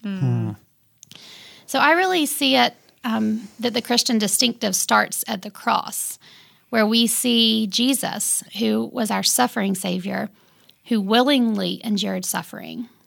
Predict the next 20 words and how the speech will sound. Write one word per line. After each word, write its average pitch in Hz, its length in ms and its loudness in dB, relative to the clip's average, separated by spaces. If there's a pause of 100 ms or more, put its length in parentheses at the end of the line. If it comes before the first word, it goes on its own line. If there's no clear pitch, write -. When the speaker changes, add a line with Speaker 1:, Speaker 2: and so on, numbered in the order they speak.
(120)
Speaker 3:
for - 220 0
the 208 100 2
joy 202 280 0
set - 260 -4
before 208 360 -6
him. 208 360 -6 (1080)
And 208 360 0 (140)
of - 120 -8
course, 208 260 0
we 214 140 0
know 196 360 2 (140)
it 233 60 -6
was 214 220 -4
for 196 260 -2
the 190 120 -2
purpose, 196 600 0
for 202 200 -6
the 196 80 -4
greatest 190 400 -4
purpose, - 520 -6